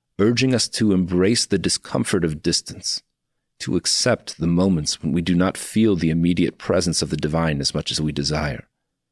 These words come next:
It is in these moments of challenge that our true faith is tested. We are called upon to choose the path of God,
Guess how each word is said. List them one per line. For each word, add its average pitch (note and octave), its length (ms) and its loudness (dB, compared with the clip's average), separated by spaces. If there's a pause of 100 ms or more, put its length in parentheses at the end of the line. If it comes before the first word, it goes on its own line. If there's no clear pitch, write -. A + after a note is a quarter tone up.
(340)
It F#2+ 140 0
is E2+ 100 2
in F2 140 2
these G2+ 260 2
moments G#2 380 4
of E2 120 -6
challenge D#2 600 -2
that D#2 160 0
our E2+ 200 2
true E2+ 360 0
faith - 480 -8
is D#2 180 -4
tested. - 460 -6 (840)
We F2 240 4
are G2 80 2
called G2+ 360 0
upon G2 360 0
to - 120 -2
choose G#2+ 500 2
the F#2+ 80 -2
path - 480 -2
of E2+ 180 -2
God, - 400 -2